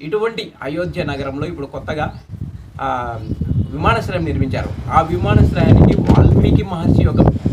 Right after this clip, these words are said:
నామకరణం చేయడం శుభ ప్ర-, పరిణామం. భక్తులు దీనిపైన పెద్ద ఎత్తున సంతోషాన్ని వ్యక్తం చేస్తున్నారు. ఆ వాల్మీకి విమానాశ్రయాన్ని గత సంవత్సరం డిసెంబర్ ముప్పైవ తేదీన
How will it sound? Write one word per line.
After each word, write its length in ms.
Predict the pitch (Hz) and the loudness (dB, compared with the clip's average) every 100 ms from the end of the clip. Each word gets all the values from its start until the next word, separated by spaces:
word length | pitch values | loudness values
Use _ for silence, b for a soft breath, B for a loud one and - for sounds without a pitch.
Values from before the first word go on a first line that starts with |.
| - | -2
నామకరణం 680 | 127 156 - - - - - | -2 2 4 4 2 2 4
చేయడం 200 | - - - - - | 6 6 6 4 2
శుభ 300 | - - - | 4 4 4
ప్ర-, 160 | - - | 2 2
పరిణామం. 540 | - - - - - - - - - - | 4 4 4 2 0 -2 -4 -4 0 4
భక్తులు 340 | - - - | 4 4 0
దీనిపైన 400 | 185 175 - 180 - | 0 0 4 2 2
పెద్ద 280 | - - - | -2 -2 4
ఎత్తున 340 | 247 233 214 | 4 4 0
సంతోషాన్ని 540 | 208 185 185 190 202 180 | -2 -2 -2 -2 -2 -4
వ్యక్తం 260 | 165 196 | -4 -6
చేస్తున్నారు. 500 | 170 151 - 143 110 - - - | -6 -6 -4 0 0 0 -2 0
ఆ 180 | 175 180 | 2 2
వాల్మీకి 480 | 160 175 180 220 208 | 0 -2 -4 -6 -6
విమానాశ్రయాన్ని 1000 | 202 147 170 175 175 175 156 151 160 175 135 - | -8 -6 -4 -4 -4 -4 -4 -4 -6 -8 -12 -10
గత 100 | 135 | -8
సంవత్సరం 500 | 165 185 175 170 165 175 - | -8 -8 -8 -8 -10 -10 -12
డిసెంబర్ 400 | 139 202 202 202 - | -10 -8 -4 -4 -4
ముప్పైవ 600 | - - 190 - 185 180 | -6 -6 -4 -2 -2 -2
తేదీన 320 | 180 160 170 | -4 -4 -4